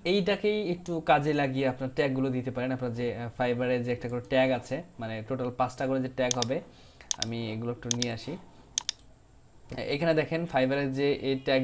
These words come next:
দিয়েছে, টোটাল, আহ, পাঁচটা ট্যাগ দেওয়া যায়। তো এই ট্যাগগুলো কিন্তু আমরা, আহ, কারো থেকে কপি করব না, আমরা সরাসরি এখান থেকেই এই, আহ, সার্চ বক্স থেকেই আমরা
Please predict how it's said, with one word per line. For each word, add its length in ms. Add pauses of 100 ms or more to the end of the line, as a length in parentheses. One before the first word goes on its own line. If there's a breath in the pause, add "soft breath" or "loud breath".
দিয়েছে, 520
টোটাল, 300
আহ, 880
পাঁচটা 300
ট্যাগ 220
দেওয়া 220
যায়। 180 (640 loud breath)
তো 440
এই 200
ট্যাগগুলো 480
কিন্তু 240
আমরা, 360
আহ, 320
কারো 220
থেকে 240
কপি 240
করব 320
না, 180 (360 loud breath)
আমরা 200
সরাসরি 540
এখান 420
থেকেই 340
এই, 340
আহ, 320
সার্চ 440
বক্স 320
থেকেই 300
আমরা 320